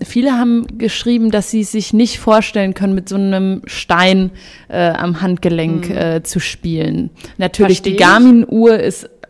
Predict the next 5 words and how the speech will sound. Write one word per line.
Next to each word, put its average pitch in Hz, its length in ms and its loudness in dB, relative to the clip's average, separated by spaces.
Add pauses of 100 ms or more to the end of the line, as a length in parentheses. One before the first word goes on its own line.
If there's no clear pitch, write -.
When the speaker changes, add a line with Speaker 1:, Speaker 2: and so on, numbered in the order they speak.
(180)
Speaker 1:
auch 185 240 -4
extrem 240 800 2
groß, 214 600 2
also, 180 460 2 (440)
ähm, 180 440 0